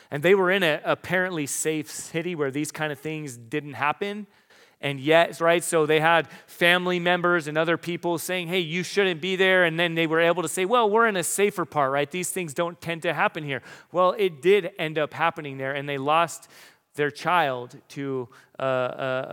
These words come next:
a suicide bom-, bomber, to an attack, and, and, and, and, um, and they were devastated. And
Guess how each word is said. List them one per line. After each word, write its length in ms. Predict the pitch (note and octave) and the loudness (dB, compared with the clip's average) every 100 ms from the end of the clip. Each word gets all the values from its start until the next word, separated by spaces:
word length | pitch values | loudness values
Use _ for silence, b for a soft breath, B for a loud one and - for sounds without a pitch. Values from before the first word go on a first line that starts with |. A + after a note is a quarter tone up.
| C3 | -8
a 40 | |
suicide 540 | - D3+ D3 C3+ B2 A2+ | -8 -10 -8 -6 -8 -8
bom-, 260 | A#2+ A2+ | -10 -10
bomber, 300 | A#2 A2+ G#2+ G#2 | -10 -10 -12 -14
to 180 | C3 | -14
an 80 | B2 | -14
attack, 460 | A#2 - B2+ A#2 - | -14 -10 -8 -8 -10
and, 160 | B2 | -14
and, 280 | C3+ B2 A#2+ | -12 -12 -14
and, 320 | - B2+ A#2+ | -14 -12 -14
and, 320 | - B2+ A#2+ B2 | -14 -14 -12 -10
um, 460 | B2 A#2+ A2+ A#2+ _ | -8 -8 -10 -18 _
and 360 | B2 C3+ B2 A2+ | -14 -12 -12 -8
they 140 | B2+ | -6
were 340 | B2+ B2 A#2+ A2+ b b _ A#2+ A2+ A2 | -6 -6 -6 -10 b b _ -20 -20 -6
devastated. 840 | D#3 C#3+ C3 - A#2 G#2 G2+ G2 _ _ _ _ _ _ _ _ _ _ _ E3 | -2 -2 -4 -14 -16 -18 -20 -20 _ _ _ _ _ _ _ _ _ _ _ -4
And 300 | D#3 D3 | -4 -6